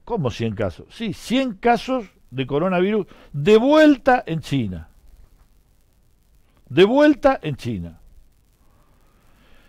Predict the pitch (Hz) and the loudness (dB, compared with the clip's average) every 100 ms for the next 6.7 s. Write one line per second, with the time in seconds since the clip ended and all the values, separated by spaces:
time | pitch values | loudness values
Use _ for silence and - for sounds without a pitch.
0 | _ 240 254 294 330 269 - 202 226 180 | _ 0 2 4 2 2 4 4 4 0
1 | - 170 - 180 220 226 160 - 185 196 | 0 -2 0 0 0 -4 -6 -2 2 4
2 | 185 _ 170 175 160 113 101 - _ _ | 2 _ -2 2 2 0 -6 -14 _ _
3 | _ _ _ 156 165 208 262 233 202 - | _ _ _ 0 4 6 6 4 0 2
4 | 247 240 202 180 277 269 196 165 139 143 | 4 4 4 2 0 0 4 4 4 4
5 | 147 208 208 196 185 214 214 190 - _ | 4 2 0 -2 -2 2 2 2 -4 _
6 | _ - 147 143 - 143 131 | _ -8 -6 -4 -4 -4 -4